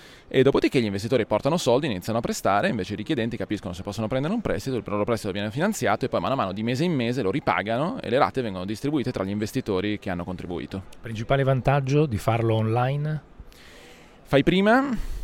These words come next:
Speaker 1: non hai una persona che ti sta addosso, cerca di convincerti a prendere prodotti, o un prodotto o un altro, sei tu che decidi cosa fare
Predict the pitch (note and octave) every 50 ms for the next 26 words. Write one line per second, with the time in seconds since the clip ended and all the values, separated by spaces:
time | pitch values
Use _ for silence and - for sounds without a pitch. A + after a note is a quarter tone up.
0 | - - - B2+ C3 C3 B2+ C3 C#3 C#3 C#3 C#3 C#3 C#3 C3+ C3+ C3+ C3+ B2+ B2+
1 | B2+ B2 B2 B2 A#2+ B2 A#2+ A#2 - B2 A#2 - - C3+ B2+ C3 B2+ B2+ B2 -
2 | - A#2+ A#2 A#2 A#2+ A#2 A#2 A#2 A2 - - A2 - - A#2+ A#2 A2+ A2+ A2+ A2
3 | - - A#2+ A2+ - A#2+ G#2 - A2 A2+ - A#2 A2+ A2+ A2 A2 A2+ - A#2+ A2
4 | - A#2 - A#2 A2 A2 G#2+ G#2+ A#2 A#2 B2 C3 - - - E3+ D3+ D3 A2 B2
5 | C3 A2+ - - G#2+ A2 G#2+ - A2 G#2+ G#2+ - - A2 A2+ A#2 A#2+ B2+ B2+ -
6 | A#2+ - - A2 - - - - G#2 F#2+ F#2 - - - G#2+ G#2 G2+ G2 G2+ F#2+
7 | F#2 F2+ F2+ F2+ F#2 F#2 E2 E2 F2 - A2+ G#2 A#2+ - - D#3+ D3 D3 D3 D#3+
8 | F#3+ A3+ D4